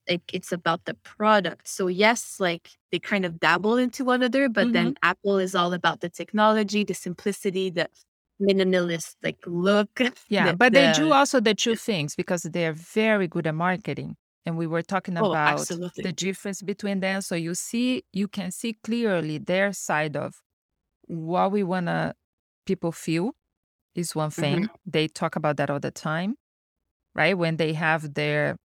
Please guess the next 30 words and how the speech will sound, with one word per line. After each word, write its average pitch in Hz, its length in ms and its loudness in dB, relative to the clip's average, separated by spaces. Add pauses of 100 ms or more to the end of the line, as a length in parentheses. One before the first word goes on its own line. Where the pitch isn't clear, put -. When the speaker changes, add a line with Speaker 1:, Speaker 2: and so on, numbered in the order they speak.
(100)
Speaker 2:
Apple 156 360 -4
events, 147 560 -4
you 156 120 -8
can 156 160 -8
see 180 160 -8
they 165 120 -4
use 151 380 -6 (120)
some 156 320 -4
words 151 600 -2
to - 140 -10 (100)
catch 165 480 -2
you 156 160 -4
and 139 280 -6
hypnotize 170 920 -6
you. 170 320 -6 (540)
But 185 160 2
also 196 380 0
Speaker 1:
<laughs> - 0 -
Speaker 2:
they 175 300 0
have 165 520 2
the 160 120 -2
marketing 170 640 -4
side 139 240 -4
and 143 160 -4
they 151 160 -2
are 147 280 2 (680)
a 170 80 0
machine 196 800 0
on 131 160 -6
that, - 240 -8